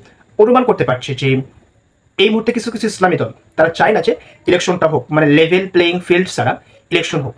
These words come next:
এটার পক্ষে আমিও না। যতদিন পর্যন্ত লেভেল প্লেয়িং ফিল্ড তৈরি না হোক, ততদিন পর্যন্ত যেন নির্বাচন না হয়। কেননা সেই নির্বাচনে যদি জনগণের স্বতঃস্ফূর্ত অংশগ্রহণ না থাকে, রাজনৈতিক দলগুলোর যদি স্বতঃস্ফূর্ত, আহ, মনোবল না থাকে, আত্মবিশ্বাস না থাকে, ওই রকম নির্বাচন আমরা চাই না।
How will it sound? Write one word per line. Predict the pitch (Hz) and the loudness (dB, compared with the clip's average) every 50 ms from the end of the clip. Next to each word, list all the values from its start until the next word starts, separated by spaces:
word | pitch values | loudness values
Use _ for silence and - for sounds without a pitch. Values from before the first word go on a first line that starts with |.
| _ _ | _ _
এটার | - 247 233 220 | -4 -2 -2 0
পক্ষে | 220 208 208 - | 0 0 0 0
আমিও | 156 160 160 139 | -2 0 0 -2
না। | 117 113 - _ - | -2 -4 -8 _ -4
যতদিন | 147 175 165 180 180 180 | -2 -2 0 0 0 0
পর্যন্ত | 175 170 165 165 151 147 143 143 - - - - _ - | 0 0 0 0 0 0 -2 -4 -4 -8 -20 -18 _ 0
লেভেল | 151 151 160 165 175 180 175 | 2 4 4 4 2 0 0
প্লেয়িং | - 160 160 160 165 | 2 2 2 2 0
ফিল্ড | 160 - 190 180 180 - - | -2 -2 -2 -2 0 2 2
তৈরি | 185 185 190 185 | 4 4 4 4
না | 156 123 | 2 0
হোক, | 120 151 - - _ _ _ _ - | 0 -2 -6 -8 _ _ _ _ -6
ততদিন | 190 180 208 190 190 208 214 | -2 -2 0 2 2 0 0
পর্যন্ত | - 180 156 - 175 160 185 | 0 0 0 -2 -2 -2 0
যেন | 180 208 262 | 0 2 2
নির্বাচন | 294 208 156 156 - 165 156 | 2 2 0 0 0 0 0
না | 143 | 0
হয়। | 127 123 135 120 - _ _ - | 0 -2 -4 -8 -14 _ _ -2
কেননা | - 214 196 185 175 175 - - - - | 0 0 2 0 0 -2 -6 -20 -16 -6
সেই | - - 175 | -2 -2 0
নির্বাচনে | 175 165 160 165 165 185 170 | 0 2 2 0 0 0 -2
যদি | 156 170 160 | -2 -2 -2
জনগণের | 151 160 156 160 160 165 165 | 0 0 0 2 2 0 0
স্বতঃস্ফূর্ত | - 175 180 185 180 - - 180 - 156 - - - _ _ - | 0 0 -2 -4 -4 -4 -4 -2 0 -2 -2 -4 -10 _ _ -2
অংশগ্রহণ | - 180 185 - - 247 226 214 208 175 | -2 -2 0 0 0 2 2 2 2 2
না | 156 143 | 2 0
থাকে, | 143 147 131 - 135 - _ _ _ - | 0 -2 -6 -6 -6 -6 _ _ _ -4
রাজনৈতিক | 143 147 165 165 - 185 190 185 214 202 | 0 0 0 0 0 -2 -2 0 2 2
দলগুলোর | 208 196 180 180 180 | 2 2 4 2 2
যদি | - - 151 151 143 - - _ - | 0 0 -2 -2 -2 -4 -6 _ -8
স্বতঃস্ফূর্ত, | - - - 202 226 - - - 214 - | -4 0 0 2 0 0 0 -2 0 2
আহ, | 180 160 - - - _ _ - - 147 | 2 0 0 -4 -12 _ _ -2 0 2
মনোবল | 165 180 190 240 202 220 208 202 160 | 2 4 4 4 4 4 2 0 -2
না | 151 160 160 156 | -2 0 0 0
থাকে, | 156 151 - 139 135 135 - | 0 -2 -6 -6 -6 -4 -4
আত্মবিশ্বাস | 190 190 - 220 196 - - 214 208 - - | -6 -6 -6 -6 -6 -2 0 0 0 0 -2
না | 151 | -4
থাকে, | - - 127 - - - - - - _ | -2 -2 -4 -6 -8 -10 -12 -20 -6 _
ওই | - 180 | 2 2
রকম | 180 180 175 180 | 2 2 0 0
নির্বাচন | 160 151 143 139 143 - - 233 - | 2 2 4 4 2 0 -2 -4 -2
আমরা | - 156 143 143 | 0 0 0 0
চাই | 143 - 135 127 120 | 0 0 -2 -2 -2
না। | 123 | -4